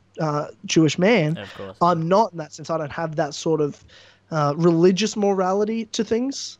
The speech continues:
Speaker 1: I don't think of things like that.
Speaker 2: Mm-hmm.
Speaker 1: So that's my, that's my
Speaker 2: Yeah.
Speaker 1: view on abortion. I don't know if there's many other things I disagree with Colin on. I'm sure there's, I'm sure there are, but I don't, like, not main big issues.
Speaker 2: Yeah, it's definitely some
Speaker 1: I don't
Speaker 2: things,
Speaker 1: know.
Speaker 2: but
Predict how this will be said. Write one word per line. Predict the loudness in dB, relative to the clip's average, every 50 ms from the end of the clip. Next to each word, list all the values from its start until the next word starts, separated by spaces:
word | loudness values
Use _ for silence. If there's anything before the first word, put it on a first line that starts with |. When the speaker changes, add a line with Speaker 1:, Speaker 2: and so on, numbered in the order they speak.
| _ 0
Speaker 1:
I | 0
don't | 0 2
think | 0 0 0
of | 0 0
things | -2 -4 -4
like | -8 -10 -8
that. | -8 -8 -8 -10 -14 _ _ -18
Speaker 2:
Mm-hmm. | -18 -16 -16 -16 -18 -20 _ _ _ _ _ _ -12
Speaker 1:
So | -6 -4 -4 -4 -4 -10 _ _ _ _ _ _ _ _ _ _ _ _ _ _ _ _ _ _ _ _ _ _ _
that's | 0 2 2 2 0
my, | 0 0 0 -2 0 0
that's | 0 2 2
my | 2 0 0
Speaker 2:
Yeah. | 0
Speaker 1:
view | -4 -6
on | -6
abortion. | -4 -2 -2 0 2 2
I | 4 4
don't | 4 4 4
know | 2
if | 0 0
there's | -2 -6 -4
many | -2 -2 0 0 0
other | -2 -2
things | -4 -6 -4 -2
I | -2
disagree | -4 -4 -4 -4 -4 -4
with | -4 -4
Colin | -4 -2 -2 0 2
on. | 2 2
I'm | 4
sure | 4 4 6
there's, | 6 4 4
I'm | 2 0 0
sure | 2 4 4 6 6
there | 6 6 6
are, | 6 4 4 2
but | 0 -2
I | -2 -4
don't, | -4 -6 -8 -8
like, | -8 -8 -8 -2
not | -2 -2 -2 -2
main | -4 -8 -6 -6 -8 -8 -10 -12 -8
big | -6 -6 -4 -2 -2
issues. | -2 -2 -2 -2
Speaker 2:
Yeah, | -4 -4
it's | -4 -6
definitely | -8 -10 -10 -12 -16 -16
some | -10 -6 -4
Speaker 1:
I | -4
don't | -4 -4
Speaker 2:
things, | -6 -8
Speaker 1:
know. | -8 -10 -10
Speaker 2:
but | -14 -18 -20